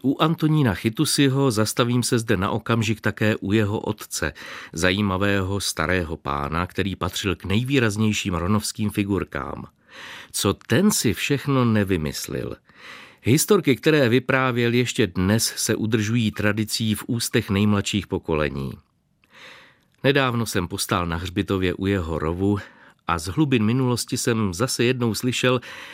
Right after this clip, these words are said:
jak s prudkou gestikulací líčí hloučku svých posluchačů, jak to tenkrát bylo v té Patálii, jak najednou mu šrapnel protrhl břicho, jak marně volal o pomoc, jak vyhřezlá střeva si přidržoval rukama,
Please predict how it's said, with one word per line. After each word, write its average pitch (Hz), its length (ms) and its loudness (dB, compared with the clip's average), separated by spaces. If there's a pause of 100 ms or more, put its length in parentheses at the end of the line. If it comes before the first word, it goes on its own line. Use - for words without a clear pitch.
(180)
jak 101 180 2
s - 100 0
prudkou 127 500 2
gestikulací 123 880 2
líčí 120 460 2
hloučku 104 460 -2
svých 113 280 -2
posluchačů, 120 760 0 (420)
jak 92 440 -2
to 131 160 -6
tenkrát 117 600 0
bylo 120 300 0
v - 80 -8
té 107 240 2
Patálii, 98 1000 0 (260)
jak 110 220 2
najednou 127 440 2
mu 127 140 2
šrapnel 117 600 -2
protrhl 104 480 -2
břicho, 95 560 0
jak 120 180 4
marně 110 360 2
volal 98 340 2
o 107 120 -2
pomoc, 110 540 0
jak 98 160 0
vyhřezlá 101 600 2
střeva 107 420 -2
si 110 140 -4
přidržoval 95 720 -2
rukama, 117 460 0